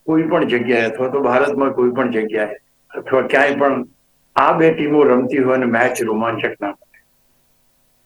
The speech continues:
અ, ઇન્ડિયન પ્રીમિયર લીગ નું જ્યારથી શરૂઆત થઈ ત્યારથી માંડીને અત્યાર સુધીની આવૃત્તિમાં સૌથી મહત્વનો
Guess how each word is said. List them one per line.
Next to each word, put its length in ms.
અ, 20
ઇન્ડિયન 420
પ્રીમિયર 360
લીગ 380
નું 460
જ્યારથી 300
શરૂઆત 560
થઈ 220
ત્યારથી 380
માંડીને 380
અત્યાર 360
સુધીની 460
આવૃત્તિમાં 960
સૌથી 360
મહત્વનો 960